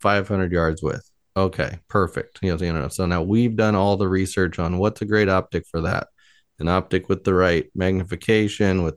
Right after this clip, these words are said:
the right durability, you know, what caliber do you match that with, that type of thing. So they kinda come to us after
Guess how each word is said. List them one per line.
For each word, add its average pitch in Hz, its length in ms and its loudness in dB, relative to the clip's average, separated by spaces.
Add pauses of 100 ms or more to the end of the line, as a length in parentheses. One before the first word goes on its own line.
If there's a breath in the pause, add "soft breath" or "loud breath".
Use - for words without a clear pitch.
the 85 100 -2
right 85 400 0 (420 soft breath)
durability, 95 920 2
you 87 120 -2
know, 82 120 0
what 90 440 0
caliber 113 420 2
do 101 80 0
you 98 100 2
match 95 360 0
that 92 200 2
with, 87 280 -2
that 95 220 2
type 85 160 -2
of 78 120 -8
thing. 82 180 -4
So 95 120 -4
they 120 160 2
kinda 117 240 0
come 98 240 0
to 95 80 2
us 85 280 0
after 82 460 -4